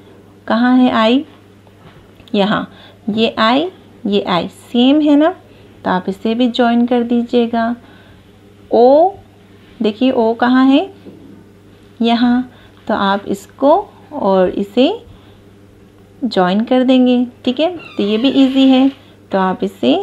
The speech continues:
मैं आपको एच डब्ल्यू दे रही हूँ, ये आप करेंगे,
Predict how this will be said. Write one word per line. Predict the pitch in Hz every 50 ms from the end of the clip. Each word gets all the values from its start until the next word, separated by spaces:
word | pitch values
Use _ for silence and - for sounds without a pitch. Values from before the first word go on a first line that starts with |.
| 403 - - - - - - - - - - _ - - - - 220
मैं | -
आपको | - 247 - - - - - 240 294 392 403 - - - - - - - - - - -
एच | - 240 240 - -
डब्ल्यू | 254 247 247 262 254
दे | 254 247
रही | 254 277 311
हूँ, | 311
ये | 277 254
आप | - - - 214 190 220 277 - - - 359 427 403 - - - - - - - - - - - - - - - - -
करेंगे, | - - 214 196 175 143 110 87 -